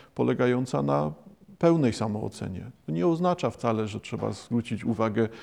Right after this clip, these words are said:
wyłącznie, e, na to, co najgorsze, e, i, i zniszczyć siebie, <laughs> e, wewnętrznie, e, myśląc tylko o słabościach, o wadach. Nie.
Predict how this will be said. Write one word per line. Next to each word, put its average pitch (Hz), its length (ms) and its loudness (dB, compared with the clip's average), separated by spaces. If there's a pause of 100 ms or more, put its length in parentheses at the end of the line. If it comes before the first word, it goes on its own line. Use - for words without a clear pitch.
(180)
wyłącznie, 113 680 0 (220)
e, 113 180 -2
na 120 140 6
to, 120 160 2
co 123 140 0
najgorsze, 117 680 4 (460)
e, 107 220 0
i, 110 460 2
i 117 40 0
zniszczyć 113 600 4
siebie, 113 460 4
<laughs> - 0 - (220)
e, - 60 -2 (1300)
wewnętrznie, 120 800 6
e, 123 80 4 (720)
myśląc 113 500 2
tylko 117 440 4
o 110 60 4
słabościach, 113 680 2
o 110 100 2
wadach. 135 380 -6 (100)
Nie. 170 240 0